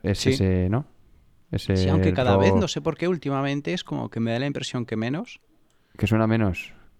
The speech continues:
Speaker 2: Sí,
Speaker 1: Bueno.
Speaker 2: pero yo creo que es porque salimos menos, ¿sabes?
Speaker 1: Es
Speaker 2: Porque,
Speaker 1: <laughs> es probable,
Speaker 2: porque hay menos
Speaker 1: es probable.
Speaker 2: movimiento.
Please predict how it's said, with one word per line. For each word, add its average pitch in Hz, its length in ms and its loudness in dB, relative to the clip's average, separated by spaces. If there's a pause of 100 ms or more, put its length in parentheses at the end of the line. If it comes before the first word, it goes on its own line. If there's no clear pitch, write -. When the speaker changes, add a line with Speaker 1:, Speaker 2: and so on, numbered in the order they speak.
(120)
Speaker 2:
Sí, - 320 -4
Speaker 1:
Bueno. 113 260 4
Speaker 2:
pero 98 960 -6 (160)
yo 120 240 -4
creo 123 220 -6
que - 100 -12
es - 60 -14
porque 120 260 -8
salimos 110 440 -6
menos, 90 380 -14 (600)
¿sabes? 110 360 -8
Speaker 1:
Es 117 120 6
Speaker 2:
Porque, - 180 2
Speaker 1:
<laughs> 101 340 2
es 98 120 2
probable, 92 440 2
Speaker 2:
porque - 140 2
hay 127 60 0
menos 139 240 4
Speaker 1:
es 123 100 0
probable. 101 220 4
Speaker 2:
movimiento. 95 380 -4